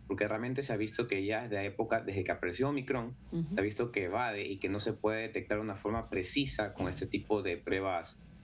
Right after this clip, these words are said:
Speaker 1: R T P C R y de antígeno.
Speaker 2: Ujú.
Speaker 1: Pero ahora se menciona y por parte de la empresa privada, porque es donde se ha visto un comunicado específico, que ya tienen los nuevos tipos de generación de pruebas que sí detectan a las variantes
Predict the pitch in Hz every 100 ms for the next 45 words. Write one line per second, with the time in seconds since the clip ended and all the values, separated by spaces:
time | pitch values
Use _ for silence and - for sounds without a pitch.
0 | - 107 101 107 101 101 107 110 110 90
1 | 90 139 117 - - - 180 156 160 -
2 | - 123 135 139 131 123 143 143 135 110
3 | 107 113 120 110 110 110 117 104 139 117
4 | 143 - - 87 90 92 95 92 - 87
5 | 90 - 90 87 90 90 87 92 92 90
6 | 82 82 - 107 123 110 110 123 - -
7 | - - 104 104 113 117 107 104 113 120
8 | 120 120 107 120 117 98 90 82 80 -
9 | 101 101 95 90 110 110 113 - 156 127
10 | 127 - - - - 131 120 107 - 113
11 | 104 92 85 85 92 92 107 -